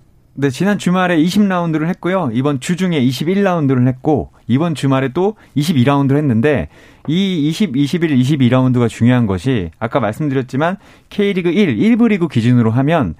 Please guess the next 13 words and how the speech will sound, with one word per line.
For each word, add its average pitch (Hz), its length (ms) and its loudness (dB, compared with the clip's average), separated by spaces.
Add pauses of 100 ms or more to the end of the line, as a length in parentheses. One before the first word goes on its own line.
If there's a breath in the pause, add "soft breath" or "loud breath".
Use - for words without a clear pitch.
(340 loud breath)
열두 143 300 2
팀이 202 240 2
있는데요. 117 500 0
이십이 151 420 2
라운드를 151 420 0
기준으로 131 560 0 (260 loud breath)
상위 240 380 0
여섯 135 200 0
개 - 140 -4
팀은 180 480 -2 (320 soft breath)
상위 247 240 0
스플릿으로 135 500 -4
가고, 90 360 -4